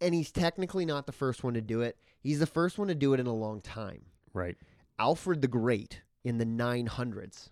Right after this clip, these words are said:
Speaker 2: Yep.
Speaker 1: was translating parts of the Bible into English to, 'cause he wanted his people to be able to read it for themselves. And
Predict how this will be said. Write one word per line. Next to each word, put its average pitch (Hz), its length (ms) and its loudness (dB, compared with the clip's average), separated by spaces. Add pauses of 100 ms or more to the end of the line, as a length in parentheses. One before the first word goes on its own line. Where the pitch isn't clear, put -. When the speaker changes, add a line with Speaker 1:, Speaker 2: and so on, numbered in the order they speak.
Speaker 2:
Yep. - 160 -10 (800)
Speaker 1:
was 117 260 -2
translating 127 500 0
parts 120 280 -2
of 113 60 -2
the 117 60 2
Bible 113 360 2
into 110 160 0
English 110 360 -4
to, 110 140 -2 (240)
'cause 120 140 -4
he 135 80 2
wanted 131 340 2
his 123 140 0
people 120 320 -4
to 110 160 -8
be 113 220 -2
able 117 180 -2
to 110 80 -4
read 110 180 -4
it 104 60 -8
for 107 120 -6
themselves. 98 540 -8 (440)
And 117 160 -2